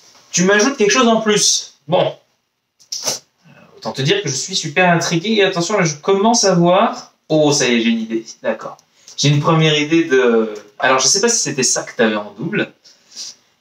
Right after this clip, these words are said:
Mais en tout cas, ouh, oui, d'accord, ça y est, je comprends ton message maintenant de, oui, peut-être que ça va, euh,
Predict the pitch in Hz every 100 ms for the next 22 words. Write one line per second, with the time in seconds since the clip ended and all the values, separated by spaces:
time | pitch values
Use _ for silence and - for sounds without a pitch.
0 | _ 110 120 151 220 220 196 151 151 165
1 | 180 - 156 214 233 233 226 220 202 196
2 | 196 196 196 185 185 180 170 160 170 160
3 | 160 143 139 147 143 139 120 117 120 123
4 | 113 107 104 101 101 - - - - 120
5 | 143 165 147 135 147 143 135 127 120 127
6 | 143 117 110